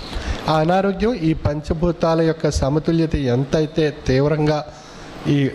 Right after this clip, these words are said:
లోపం ఏర్పడుతూ ఉంటుందో, లోపిస్తూ ఉంటాయో సమతుల్యత,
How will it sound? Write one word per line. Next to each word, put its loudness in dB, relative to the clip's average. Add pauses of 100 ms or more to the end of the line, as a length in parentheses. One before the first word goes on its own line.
లోపం 0 (300)
ఏర్పడుతూ 0
ఉంటుందో, 0
లోపిస్తూ 0
ఉంటాయో 2
సమతుల్యత, 0